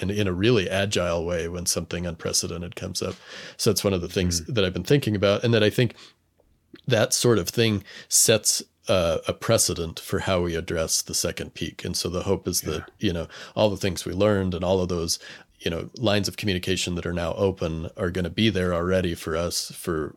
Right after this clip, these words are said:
Speaker 1: when things get busy soon.
Speaker 2: Yeah.
Speaker 1: You know, I think one of the things we'll see, you know, f-, currently elective procedures are still underway, and we've already had conversations about what are our thresholds,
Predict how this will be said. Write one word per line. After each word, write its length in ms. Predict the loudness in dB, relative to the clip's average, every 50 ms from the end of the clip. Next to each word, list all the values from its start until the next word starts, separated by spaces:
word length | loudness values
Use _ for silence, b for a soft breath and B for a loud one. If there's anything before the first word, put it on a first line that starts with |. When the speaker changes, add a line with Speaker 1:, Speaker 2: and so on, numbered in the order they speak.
| _ _
Speaker 1:
when 160 | -10 -8 -8
things 420 | -6 -8 -8 -6 -4 -4 -4 -4 -6 -10 -18 -10 -4
get 260 | -4 -4 -4 -6 -12
busy 480 | -8 -6 -6 -6 -6 -6 -8 -10 -12 -14 _ -10
soon. 480 | -6 -4 -4 -4 -4 -6 -8 -10 -12 -12 -14 -14
Speaker 2:
Yeah. 160 | -14 -14 -14 -16 -6 0
Speaker 1:
You 100 | 4 4
know, 80 | 6 6
I 60 | 6
think 300 | 6 4 4 2 0 -4 -2
one 240 | 2 4 4 6
of 80 | 4 4
the 40 | 2
things 200 | 0 -2 -2 0
we'll 180 | 4 4 6
see, 320 | 6 6 4 6 6 4 4
you 220 | 4 4 4 4
know, 60 | 2
f-, 320 | 2 -2 -6 -14 -14 -14 -16 -14 -8 -2
currently 360 | 2 2 4 4 4 4 4
elective 380 | 4 4 2 0 -2 -8 -8
procedures 560 | -4 -2 0 2 2 2 2 0 0 0 0 0
are 40 |
still 280 | 0 2 2 4 4 4
underway, 680 | 4 4 2 2 2 4 4 4 4 4 4 2 0 0 0
and 300 | 0 0 2 0 0 0
we've 180 | 0 0 -2 -2 -2
already 420 | -2 2 4 4 4 4 4 2 2
had 180 | 0 -2 -2
conversations 720 | -2 -2 -2 -2 0 0 2 2 2 2 0 0 -2 -4 -4
about 260 | 0 0 0 2 2
what 140 | 2 2 2
are 120 | 2 2 0
our 60 | -2
thresholds, 800 | -2 -2 -2 -2 -2 -2 -2 -2 -2 -2 -2 -2 0 0 0